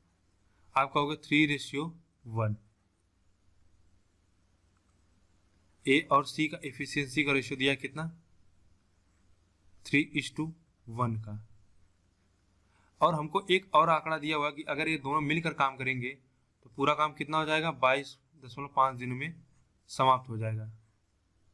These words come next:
बाईस दशमलव पाँच दिनों में समाप्त हो जाएगा।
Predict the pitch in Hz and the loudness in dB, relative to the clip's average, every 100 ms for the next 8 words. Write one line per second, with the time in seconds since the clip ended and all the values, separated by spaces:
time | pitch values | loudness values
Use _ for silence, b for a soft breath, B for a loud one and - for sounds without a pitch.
0 | _ _ _ _ - - - _ _ 123 | _ _ _ _ -20 -20 -20 _ _ 2
1 | 143 165 170 165 156 156 147 147 147 135 | 4 2 -4 -2 0 0 -4 -8 -10 0
2 | 135 151 135 123 120 | 0 2 -2 -2 -2